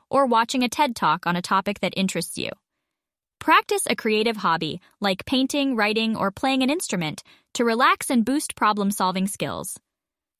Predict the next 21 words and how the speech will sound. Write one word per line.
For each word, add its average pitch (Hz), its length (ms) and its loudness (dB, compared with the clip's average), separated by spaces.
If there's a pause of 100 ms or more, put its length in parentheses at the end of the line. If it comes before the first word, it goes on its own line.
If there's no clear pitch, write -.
(120)
Reflect 381 500 0
on 240 220 6
new 311 180 2
ideas 220 560 0
and 202 160 0
inspiration 202 720 0
that 180 100 0
arose 190 440 0
during 185 280 0
your 180 140 0
learning 196 380 0
or 190 120 0
creative 190 440 0
sessions. - 600 -4 (560)
Number 285 280 2
five 226 560 2 (220)
is 208 120 0
the 208 100 -2
social 214 420 -2
connection 185 420 0
stack. - 480 -2